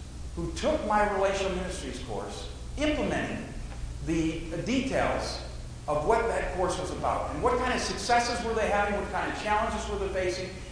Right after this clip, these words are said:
and why. So that's what I'm gonna unpack with you today, uh, is to share a little bit about that. I used the framework from Richard, uh,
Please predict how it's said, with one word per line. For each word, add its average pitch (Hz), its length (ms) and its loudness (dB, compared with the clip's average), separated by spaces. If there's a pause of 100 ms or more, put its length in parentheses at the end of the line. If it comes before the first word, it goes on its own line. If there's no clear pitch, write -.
and 147 260 -2
why. 156 240 -2 (760)
So - 480 6
that's - 240 0
what 220 100 4
I'm 208 140 2
gonna 196 200 2
unpack - 380 -2
with 123 100 -4
you 123 140 -4
today, 131 320 -4 (420)
uh, 139 60 -2
is 147 220 0
to 151 80 -2
share 208 260 4
a - 40 4
little 247 180 4
bit 220 180 6
about 175 280 8
that. - 160 4
I 196 420 6
used 311 180 4
the - 80 2
framework 220 560 4
from 151 300 0
Richard, 208 400 0
uh, 147 400 6